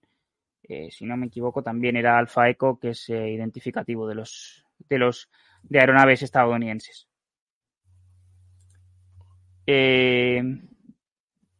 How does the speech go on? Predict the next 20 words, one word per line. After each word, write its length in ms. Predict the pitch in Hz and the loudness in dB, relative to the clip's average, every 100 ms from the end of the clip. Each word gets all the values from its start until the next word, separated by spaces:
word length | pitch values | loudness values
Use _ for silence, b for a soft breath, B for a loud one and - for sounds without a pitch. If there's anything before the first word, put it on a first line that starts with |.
| _ _ | _ _
¿qué 120 | - 123 | -14 -8
más 220 | 120 - | -8 -8
iba 120 | 117 | -10
a 40 | 107 | -10
comentar? 440 | 98 113 - 120 _ _ _ _ _ _ _ _ | -12 -14 -12 -14 _ _ _ _ _ _ _ _
Eso, 300 | - 143 139 | -2 2 2
volaban 600 | 127 127 139 143 139 131 _ _ | 6 8 10 8 6 -2 _ _
en 160 | 131 135 | -12 -6
torno 260 | 139 139 135 | -4 0 -2
a 60 | |
cincuenta 460 | - 135 135 127 127 | -2 -4 -4 -2 -2
mil 160 | 120 | -4
pies 480 | - 151 233 - - _ _ _ _ _ _ _ _ _ _ | -4 -2 -2 -4 -16 _ _ _ _ _ _ _ _ _ _
y, 440 | 156 180 196 196 - | -4 0 0 -2 0
em, 960 | 151 147 139 135 131 127 123 120 120 - _ _ _ _ _ _ _ _ _ _ _ _ _ _ _ _ _ _ _ _ | 2 4 2 -2 -6 -6 -6 -8 -10 -16 _ _ _ _ _ _ _ _ _ _ _ _ _ _ _ _ _ _ _ _
y 580 | 160 170 185 190 196 190 | -8 -6 -6 -6 -8 -10
pues 720 | - 147 143 139 135 139 - _ _ | -6 -4 -2 -4 -6 -12 -20 _ _
poco 220 | 135 123 139 | -14 -8 -6
más. 520 | 196 - - - - _ _ | -6 -6 -20 -20 -20 _ _
Eh, 600 | 139 139 143 147 147 147 | -20 -20 -20 -20 -20 -20